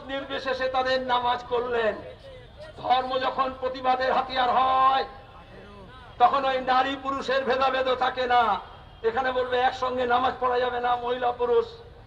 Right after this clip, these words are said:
একসঙ্গে ধর্ম করা যাবে না, মন্দিরে তপশিলি জাতি, দলিত, আদিবাসী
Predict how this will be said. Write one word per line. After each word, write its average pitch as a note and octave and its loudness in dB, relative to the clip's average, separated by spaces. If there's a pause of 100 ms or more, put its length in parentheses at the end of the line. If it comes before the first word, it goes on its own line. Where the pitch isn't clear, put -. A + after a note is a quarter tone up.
(340)
একসঙ্গে B3+ -2
ধর্ম A#3+ 0
করা B3 -2
যাবে A#3+ 2
না, A#3+ 2 (440)
মন্দিরে C4 0 (240)
তপশিলি B3+ -2
জাতি, - -2
দলিত, C4 -2
আদিবাসী C4+ -2